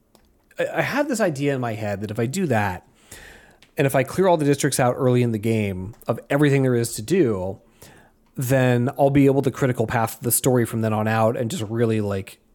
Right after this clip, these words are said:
you know, mainline it and, and experience it. Um,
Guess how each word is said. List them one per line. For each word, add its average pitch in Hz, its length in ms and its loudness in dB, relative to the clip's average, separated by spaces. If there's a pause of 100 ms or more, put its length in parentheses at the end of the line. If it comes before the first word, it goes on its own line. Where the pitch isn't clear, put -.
you 117 120 -4
know, 92 120 -6
mainline 113 640 0
it 104 180 -6
and, 110 320 -4
and 113 140 -8
experience 104 760 -6
it. 92 220 -10 (300)
Um, 98 420 -6